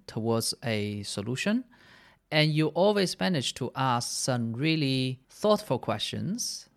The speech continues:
and then help to move the whole team forward. <laughs>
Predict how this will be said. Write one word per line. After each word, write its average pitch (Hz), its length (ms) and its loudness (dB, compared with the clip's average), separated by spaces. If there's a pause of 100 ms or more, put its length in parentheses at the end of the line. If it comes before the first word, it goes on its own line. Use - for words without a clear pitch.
(180)
and 123 160 -2
then 131 400 0
help 135 380 2
to 127 120 -4
move 127 400 -2
the 113 80 0
whole 131 200 0
team 113 220 -4
forward. 110 500 -2 (380)
<laughs> - 100 8